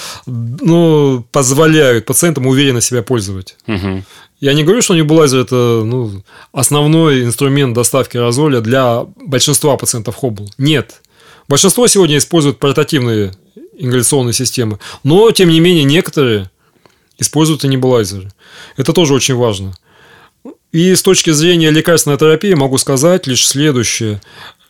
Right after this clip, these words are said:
Speaker 1: Любая субстанция, которую вы получаете в виде лекарств, ингаляторов, таблеток, все это, если речь идет про хоббл,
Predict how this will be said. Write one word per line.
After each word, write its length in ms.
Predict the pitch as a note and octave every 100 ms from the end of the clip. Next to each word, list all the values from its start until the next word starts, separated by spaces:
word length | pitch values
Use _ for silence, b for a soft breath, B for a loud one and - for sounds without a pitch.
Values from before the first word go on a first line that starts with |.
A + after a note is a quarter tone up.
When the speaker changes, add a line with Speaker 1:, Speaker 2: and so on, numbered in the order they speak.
| -
Speaker 1:
Любая 880 | B2+ D#3+ E3 D#3+ C3+ A2+ G#2+ G2 G#2 _ _ _ -
субстанция, 720 | - A#2 - D#3 D3+ - A2+
которую 300 | A#2 C3+ A#2+
вы 120 | A#2+
получаете 640 | A2+ A2+ A2 F3+ F3 C#3+ A#2+
в 40 | A2
виде 340 | C3 A2+ G#2+
лекарств, 720 | G#2 A2 - F3 F3 - -
ингаляторов, 840 | C#3 A#2 A2 C3 F3 E3+ C3 A2+
таблеток, 580 | - G#2+ B2 E3+ E3 B2 B B B -
все 360 | - F3+ G3 -
это, 460 | D3 B2+ - G#2+ G2+
если 380 | B2 C3+ C3+
речь 380 | A#2+ C3 B2+ -
идет 120 | C3 -
про 140 | B2
хоббл, 400 | - D#3+ E3+